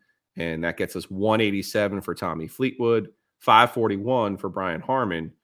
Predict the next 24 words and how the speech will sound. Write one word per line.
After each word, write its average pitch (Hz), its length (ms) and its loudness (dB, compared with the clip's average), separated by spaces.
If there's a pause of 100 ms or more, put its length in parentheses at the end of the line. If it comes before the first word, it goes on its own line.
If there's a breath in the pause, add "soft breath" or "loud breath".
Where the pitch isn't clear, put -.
(180)
which 101 160 -8
is 95 100 -4
a 101 60 -2
nice 101 260 -2
payout 85 440 0
considering 87 400 -6
he 85 100 -6
won. 98 380 2
Now, 90 120 0
this 87 220 -8
gives 92 160 -4
you 92 60 -4
an 87 60 -4
idea 80 500 -2
that 76 240 -4
you 85 100 -8
probably 90 440 -4
could 101 200 -4
have 95 80 -4
won 92 180 -4
a 82 40 -8
few 98 180 -6
more 87 160 -2
dollars 82 500 -2